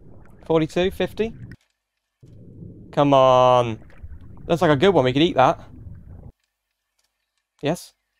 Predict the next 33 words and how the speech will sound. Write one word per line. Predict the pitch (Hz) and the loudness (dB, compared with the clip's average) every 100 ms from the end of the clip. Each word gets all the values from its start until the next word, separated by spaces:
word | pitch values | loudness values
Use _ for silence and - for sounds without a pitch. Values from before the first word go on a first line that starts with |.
| _ _ _ _ _ _ _ _ _ _ _ _ _ _ _ _ _ _ _ - | _ _ _ _ _ _ _ _ _ _ _ _ _ _ _ _ _ _ _ -6
Yes! | 135 - - - _ _ _ - | -6 -6 -12 -16 _ _ _ 2
We | |
got | 175 214 | 4 4
a | |
fish! | 202 165 - - _ _ _ _ | 4 2 -2 -10 _ _ _ _
Oh | - | 2
my | 165 151 | 4 4
goodness. | 139 120 - - _ _ _ _ _ _ _ _ _ _ _ _ - - _ _ _ _ _ _ _ | 2 0 -8 -20 _ _ _ _ _ _ _ _ _ _ _ _ -20 -20 _ _ _ _ _ _ _
So | - 156 - | -6 -4 -4
keep | - 233 220 - _ _ _ | -10 -10 -10 -16 _ _ _
to | - | -8
put | 165 | -8
the | 151 | -4
fish | 151 160 | -4 -2
in | 151 | -2
your | |
net. | 143 113 - _ _ _ _ _ _ - | 0 -2 -4 _ _ _ _ _ _ 2
It | |
only | 180 | 4
weighs | 180 - | 4 2
half | 175 165 | 0 0
a | 147 | -2
kilo. | 160 135 113 | -2 0 0
Jeez. | 104 135 131 127 117 110 | -2 -8 -8 -6 -8 -8
The | 139 | -4
net | 160 | -2
is | 165 143 | -2 -4
used | 151 | -4
to | 151 | -2
manage | 147 139 | -2 -2
fish. | 190 196 - - _ - _ _ _ - | -4 -4 -6 -14 _ -20 _ _ _ -20
Okay, | - _ 156 139 120 117 | -20 _ 2 4 2 -2
keep. | 196 | -8